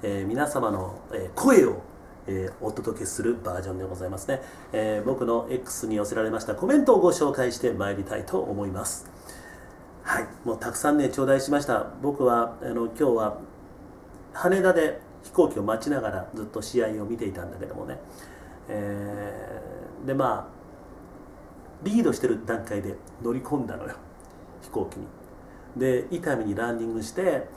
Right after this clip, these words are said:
「あ、えー、もう皆様携帯電話とか、えー、電波の発する機械はお使いになれますよ」というアナウンスがあって、すぐに、えー、オンにしてさ、携帯を見たらさ、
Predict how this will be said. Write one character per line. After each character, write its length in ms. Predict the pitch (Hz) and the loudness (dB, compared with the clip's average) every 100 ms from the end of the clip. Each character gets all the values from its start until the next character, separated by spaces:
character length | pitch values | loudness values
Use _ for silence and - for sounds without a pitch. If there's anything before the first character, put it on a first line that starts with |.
| - - | -18 -10
「あ、 240 | - - - - - 123 | -6 -6 -8 -16 -14 -8
え 240 | 117 113 | -6 -4
ー、 20 | |
も 160 | 123 123 | -2 0
う 40 | |
皆 160 | 113 113 | -2 -6
様 260 | 113 101 95 | -6 -6 -4
携 160 | 123 113 | -4 -2
帯 120 | 110 | -4
電 200 | 113 107 | -4 -4
話 80 | 92 | -6
と 100 | 98 | -8
か、 160 | - 110 - - - | -10 -10 -14 -16 -12
え 280 | 101 104 101 | -10 -8 -4
ー、 20 | |
電 140 | 123 110 | -4 -4
波 140 | 107 | -6
の 80 | 98 | -6
発 200 | 104 - | -8 -8
す 60 | |
る 80 | 104 | -10
機 80 | - | -12
械 180 | - 101 | -10 -8
は 180 | 92 - | -6 -6
お 80 | |
使 220 | - - 131 | -8 -4 -4
い 40 | |
に 60 | 123 | -2
な 80 | |
れ 100 | 131 | -2
ま 100 | 139 | -4
す 140 | 139 156 | 0 0
よ」 80 | 160 | 4
と 80 | |
い 80 | 147 | 4
う 40 | 127 | 4
ア 40 | |
ナ 100 | 139 | 2
ウ 60 | 139 | 0
ン 20 | |
ス 140 | - | 0
が 100 | 113 | -2
あ 40 | 117 | -2
っ 60 | |
て、 100 | - | -2
す 260 | - - 185 | 0 4 4
ぐ 80 | 131 | 4
に、 120 | 95 - - - - - | 0 -8 -16 -16 -12 -8
え 60 | |
ー、 60 | - | -2
オ 140 | 120 | -2
ン 120 | 107 | -2
に 80 | 95 | -6
し 60 | - | -8
て 120 | - | -10
さ、 240 | - - - - - | -8 -8 -10 -16 -16
携 160 | - 98 - 101 | -12 -6 -4 -2
帯 100 | 101 | -4
を 40 | - - - - - | -8 -14 -16 -16 -8
見 100 | 117 | -8
た 120 | 95 | -6
ら 120 | - | -10
さ、 260 | - 98 | -10 -10